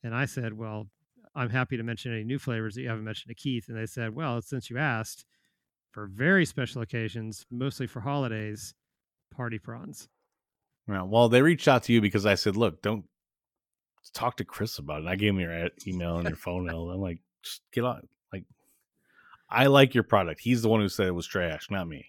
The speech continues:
Speaker 1: I, I didn't say the whole product was trash. I think the
Speaker 2: No.
Speaker 1: product is delicious. It's just those
Speaker 2: Mm-hmm.
Speaker 1: two flavors I think are absolutely disgusting. They're not meant for human consumption.
Speaker 2: Yeah. Ooh, maybe we,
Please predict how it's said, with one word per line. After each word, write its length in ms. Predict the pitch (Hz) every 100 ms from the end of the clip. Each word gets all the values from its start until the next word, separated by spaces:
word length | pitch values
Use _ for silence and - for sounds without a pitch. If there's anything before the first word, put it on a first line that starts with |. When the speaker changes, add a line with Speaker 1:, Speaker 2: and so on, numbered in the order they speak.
| _ _ _ _ _ -
Speaker 1:
I, 120 | 151 - -
I 120 | 165
didn't 260 | 123 143 147
say 160 | 170
the 100 | 165
whole 100 | 160
product 360 | 175 190 175 160
was 100 | 139
trash. 360 | - 120 123 127
I 40 |
think 160 | 113 113
the 60 |
Speaker 2:
No. 60 | 107
Speaker 1:
product 260 | 120 113 123
is 100 | 104
delicious. 600 | 139 147 123 117 - -
It's 160 | -
just 220 | - 101 92
those 160 | 82
Speaker 2:
Mm-hmm. 60 | 82
Speaker 1:
two 100 | -
flavors 460 | - 127 110 107 113
I 80 |
think 200 | 101 117
are 80 | 117
absolutely 340 | 110 - 117 110
disgusting. 540 | - 127 110 123 113
They're 120 | 110
not 180 | 113 110
meant 160 | 117 110
for 140 | 117
human 200 | 110 110
consumption. 580 | 110 104 110 107 127 127 _ _
Speaker 2:
Yeah. 220 | 80 82 - _ _ _ _ _ - -
Ooh, 160 | 110 101
maybe 180 | 87 98
we, 300 | 101 95